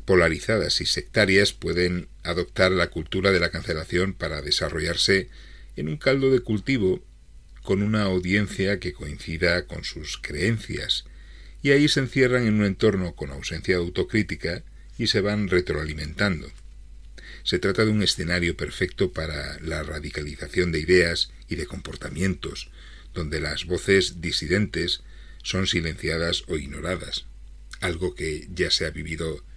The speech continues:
en otras ocasiones a lo largo de la historia. La cultura de la cancelación a menudo se caracteriza por la creación de narrativas simplistas que pueden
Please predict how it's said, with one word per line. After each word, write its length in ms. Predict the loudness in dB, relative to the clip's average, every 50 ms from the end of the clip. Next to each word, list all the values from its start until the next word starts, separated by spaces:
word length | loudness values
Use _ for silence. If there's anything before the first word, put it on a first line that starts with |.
| -14 -8
en 160 | -6 -4 -4
otras 220 | -2 -2 -2 -2 -2
ocasiones 540 | -2 -4 -4 -2 0 0 0 0 -2 -4 -8
a 40 |
lo 120 | -8 -6 -6
largo 200 | -6 -6 -6 -6
de 80 | -6
la 60 | -6 -4
historia. 480 | -4 -4 -4 -4 -8 -8 -8 -10 -12 -14 -18 -18 -18 -20 -18 -18 -18 -18 -18 -18 -18 -18 -18 -18 -18 -18 -18 -18 -18 -18 -18 -18 -18 -18 -18 -18 -18 -16 -12 -2
La 140 | -2 0
cultura 320 | 2 0 2 2 4 4 4
de 80 | 4
la 80 | 2 2
cancelación 760 | 2 0 0 2 0 0 0 2 2 2 4 2 0 -4 -8 -10
a 120 | -6 -6 -4
menudo 340 | -4 -2 -2 0 0 0 0
se 160 | 0 -2 -2
caracteriza 640 | -2 -4 -4 -6 -6 -6 -6 -6 -2 -2 -2 -2 0
por 160 | -2 -4 -4
la 140 | -6 -6 -6
creación 440 | -4 -4 -4 -4 -4 -4 -4 -2
de 100 | 0 0
narrativas 760 | 0 0 -2 -2 -4 -4 -4 -4 -2 0 0 0 0 0 -4 -6 -8 -2
simplistas 1040 | 0 0 0 0 -2 -4 -6 -4 0 0 2 2 2 -2 -2 -6 -4 -4 -8 -8 -12 -8
que 140 | -6 -6 -4
pueden 480 | 0 2 4 6 6 6 4 0 -4